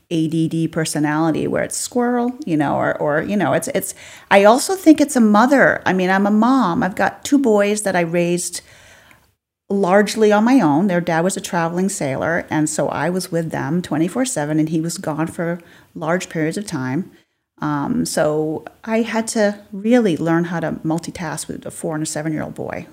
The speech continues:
that energy. And I think that is kind of how I still live, even though they're both out of the house now. <laughs> It's still that way. You know, multitasking is a part of kind of my personality anyway. So I wouldn't want, I kind of wouldn't want to be, like you said, like,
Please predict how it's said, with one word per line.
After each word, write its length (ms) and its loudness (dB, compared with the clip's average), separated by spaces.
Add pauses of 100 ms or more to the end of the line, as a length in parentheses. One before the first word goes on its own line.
that 160 -10
energy. 480 -10 (640)
And 80 0
I 60 2
think 180 0
that 320 0 (160)
is 380 -4
kind 200 -2
of 100 0
how 260 0
I 320 -2 (760)
still 260 0
live, 320 -2
even 220 -2
though 140 0
they're 240 -6
both 180 -2
out 100 -6
of 60 -8
the 60 -8
house 280 -10
now. 280 -4 (100)
<laughs> 420 -4
It's 180 -8
still 180 0
that 200 0
way. 320 -4 (560)
You 120 -2
know, 260 -2
multitasking 880 -4 (360)
is 140 -4
a 60 0
part 280 -2
of 300 -4 (1800)
kind 180 2
of 140 0
my 120 2
personality 540 0
anyway. 400 0
So 300 -6
I 120 -2
wouldn't 260 -2
want, 220 2
I 60 -2
kind 180 0
of 60 2
wouldn't 220 0
want 200 2
to 100 4
be, 240 -2
like 180 -6
you 60 -8
said, 480 -2
like, 360 -8